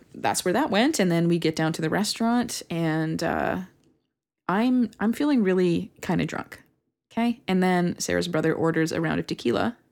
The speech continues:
you know, just for him and I. And, uh, I, I drink it. I drink it all. I drink probably an ounce and a half of tequila.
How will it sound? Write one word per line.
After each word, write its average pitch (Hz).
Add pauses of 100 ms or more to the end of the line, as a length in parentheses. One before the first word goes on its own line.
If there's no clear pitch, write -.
you 190
know, 165 (100)
just 185
for 185
him 175
and 156
I. 156 (540)
And, 165
uh, 165
I, -
I 247
drink 359
it. -
I 175
drink 170
it 175
all. -
I 190
drink 180 (400)
probably 330
an -
ounce 180
and 160
a 156
half -
of -
tequila. -